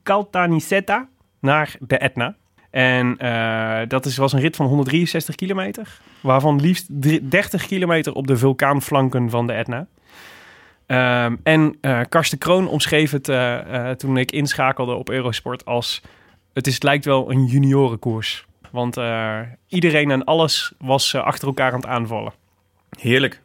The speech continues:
Speaker 1: Ja, hè?
Speaker 2: Ja, het was, eh, ik fietste naar mijn werk en ik, eh, zag al op mijn telefoon dat, eh, de appgroep, eh,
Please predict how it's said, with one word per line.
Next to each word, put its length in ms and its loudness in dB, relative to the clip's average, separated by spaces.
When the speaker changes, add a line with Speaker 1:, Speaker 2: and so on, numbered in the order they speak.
Speaker 1:
Ja, 260 2
hè? 80 -2
Speaker 2:
Ja, 380 -4
het 160 -10
was, 260 -2
eh, 300 2
ik 140 -14
fietste 520 -6
naar 140 2
mijn 140 0
werk 380 0
en 400 2
ik, 220 -10
eh, 320 4
zag 400 0
al 340 2
op 120 -8
mijn 160 -2
telefoon 640 0
dat, 140 0
eh, 320 0
de 120 -2
appgroep, 460 -4
eh, 180 0